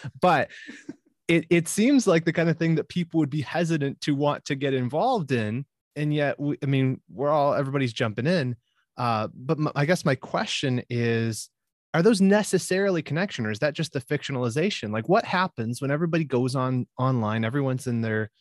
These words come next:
doing their headsets or, or doing, doing things through augmented reality? Um,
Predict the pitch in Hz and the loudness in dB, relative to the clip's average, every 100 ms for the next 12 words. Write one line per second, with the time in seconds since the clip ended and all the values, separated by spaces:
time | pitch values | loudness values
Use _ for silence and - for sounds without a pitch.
0 | _ _ _ 123 127 143 113 107 - 110 | _ _ _ -2 0 2 0 -2 -2 -4
1 | 107 - 107 107 110 117 113 117 - 123 | -4 0 0 0 0 0 0 0 -2 -2
2 | 120 120 113 120 107 104 107 104 95 98 | 0 0 0 0 2 2 0 -2 -2 -2
3 | 92 92 101 113 - _ _ _ - 110 | -2 -4 -4 -6 -8 _ _ _ -4 0
4 | 104 95 92 | 2 2 -2